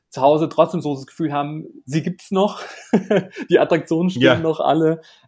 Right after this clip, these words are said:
Speaker 1: ähm, wir können uns trotzdem da schon drauf freuen, auf die neue Saison. Ähm, weil auch das, äh, fand ich irgendwie ganz spannend. Auch im Legoland haben natürlich auch, äh, Wartungsarbeiten dann auch stattgefunden. Also gerade im Land der Pharaonen,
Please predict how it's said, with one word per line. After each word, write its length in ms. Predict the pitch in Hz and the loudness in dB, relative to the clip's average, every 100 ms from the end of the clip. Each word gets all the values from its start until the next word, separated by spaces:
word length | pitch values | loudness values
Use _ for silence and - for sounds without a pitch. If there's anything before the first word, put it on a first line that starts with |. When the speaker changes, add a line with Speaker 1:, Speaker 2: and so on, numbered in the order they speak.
| - | -2
Speaker 1:
ähm, 440 | 135 143 143 143 | 0 0 -2 -4
wir 100 | 143 | -6
können 200 | 143 151 | -4 -4
uns 120 | 156 | -4
trotzdem 320 | 156 151 - 156 | -4 -8 -6 -8
da 340 | 151 147 143 | -6 -6 -8
schon 160 | 147 147 | -8 -8
drauf 240 | 135 135 | -8 -6
freuen, 260 | - 135 151 | -4 -4 -4
auf 120 | 135 | -8
die 80 | 143 | -8
neue 320 | 135 139 143 | -6 -4 -6
Saison. 500 | 139 131 127 131 151 - _ _ _ - | -6 -6 -4 -4 -6 -10 _ _ _ -6
Ähm, 500 | 135 139 139 143 139 _ | -4 -4 -6 -10 -14 _
weil 280 | - 143 170 | 4 6 6
auch 160 | - - | 2 0
das, 360 | 151 160 - - | 0 0 -6 -6
äh, 260 | 151 147 147 | 0 0 0
fand 220 | 156 156 | -2 -2
ich 60 | |
irgendwie 160 | 156 143 | -4 -6
ganz 180 | 135 139 | -10 -4
spannend. 340 | 156 170 180 - - | -2 -2 -2 -8 -4
Auch 160 | - 147 | -4 -2
im 60 | 139 | -2
Legoland 500 | 160 170 151 151 143 | -2 -2 -2 -4 -6
haben 80 | |
natürlich 320 | 143 135 139 135 | -8 -8 -8 -6
auch, 240 | 127 - | -8 -8
äh, 360 | - 127 123 120 | -8 -6 -6 -4
Wartungsarbeiten 760 | 131 - 180 - 151 147 143 | -4 -4 -8 -8 -4 -4 -4
dann 100 | 139 | -10
auch 100 | 135 | -12
stattgefunden. 580 | - 151 - 139 147 139 | -6 -8 -8 -14 -12 -10
Also 220 | 131 131 | -8 -8
gerade 260 | 131 123 127 | -6 -6 -6
im 40 | |
Land 160 | 120 120 | -8 -10
der 80 | 123 | -10
Pharaonen, 580 | 117 117 143 147 147 | -8 -6 -6 -6 -8